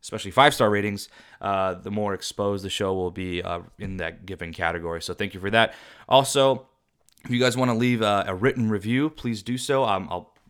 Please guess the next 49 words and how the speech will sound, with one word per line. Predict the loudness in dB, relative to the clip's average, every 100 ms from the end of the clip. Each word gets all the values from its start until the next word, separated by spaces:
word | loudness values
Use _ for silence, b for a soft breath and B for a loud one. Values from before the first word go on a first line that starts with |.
| -8
gladly | 2 2 2 -2
read | -2 0
it, | 0 0
and, | -4 -4 0
uh, | 0 0 B B B
I, | -4 -4 -4 -12 -14
I | -8
typically | -6 -6 -6 -6
read | -6 -6
them | -6
here | -4 -4
on | -4
the |
podcast | -2 -2 -2 -8
live | -4 -2 -2 -4
as | -8
well. | -8 -8
So | -10
thank | -8 -8 -6
you |
guys | -4 -4 -4
for | -4 -6 b b b b -2
all | 2
that | 2 -2
you've | 0
done. | 2 2 -2 -12 -12
Thank | -10 -8
you | -8
for, | -4 -2 0
uh, | 0 0 -2
just | -6 -10 -14 _
the | -8
warmth | -2 2 4 4 0 -2
and | -6 -6
the |
support. | -8 -4 2 4 4 2
Uh, |
I, | -4 -6 -6
I | -10
truly | -10 -4 0 0 0
appreciate | -2 -4 -2 0
it. | 0 0
I'm | 0
not | 0 0
just | -4 -4
saying | -4 -2
this | -4 -4
just | -6 -8 -8
'cause, | -6 -6